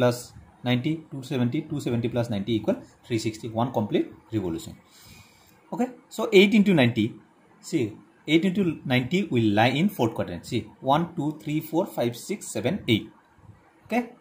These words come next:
eight into l-, ninety will lie in the fourth quadrant. Plus forty-five. So, plus forty-five m-, means it is increasing. Okay, so it will go to the first quadrant. In the first quadrant, sign is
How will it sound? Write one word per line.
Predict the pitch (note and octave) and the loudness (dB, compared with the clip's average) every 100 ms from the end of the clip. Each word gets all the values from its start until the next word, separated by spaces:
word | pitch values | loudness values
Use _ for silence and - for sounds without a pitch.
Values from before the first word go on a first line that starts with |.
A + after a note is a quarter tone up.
| _ - | _ -6
eight | B2+ | -4
into | C#3 D3 | -2 -2
l-, | C3+ C3 - _ _ | -2 -6 -10 _ _
ninety | A#2+ A#2 D3 | -4 -2 -2
will | C3 B2 | -2 2
lie | A#2+ B2 | 2 4
in | |
the | A3 - - _ _ _ | 0 -2 -16 _ _ _
fourth | - F3+ | 0 0
quadrant. | - D3+ A2 F2+ - _ - _ - | 4 2 2 -6 -14 _ -20 _ 4
Plus | B2 C#4 - | 8 8 4
forty-five. | - F#3 F3 B2 F#2 - - - | 2 2 4 2 0 -4 -20 -12
So, | A3+ C4 - - _ _ - - | -6 -6 -6 -20 _ _ -18 2
plus | A3+ | 2
forty-five | - G#3 A3+ G#3+ | 4 0 2 2
m-, | G#3+ - - | 0 -4 -6
means | D#3+ A3 E4 - - _ | 4 4 4 -2 -14 _
it | D#3 | -2
is | G#3+ - G3 | -2 2 4
increasing. | G3+ A#3+ C#3 G#2 - | 6 6 4 0 -4
Okay, | B3 C4 C4 - - | 0 0 0 -12 -6
so | - | 4
it | D#3+ D3 | 6 6
will | C3+ | 2
go | A#2 A#2+ | 2 2
to | B2+ | 4
the | A3 - - _ _ | 4 2 -12 _ _
first | - A2 - | 2 2 2
quadrant. | - F#2 F2 F2 _ _ _ _ _ _ _ _ _ _ _ _ _ _ - - G3+ | -4 -6 -6 -14 _ _ _ _ _ _ _ _ _ _ _ _ _ _ -20 -10 4
In | |
the | A#3+ | 6
first | - G#3+ - | 10 8 10
quadrant, | F#3 A2+ G2+ | 6 4 -2
sign | - D3+ E3+ | 0 2 4
is | B3+ - | 4 0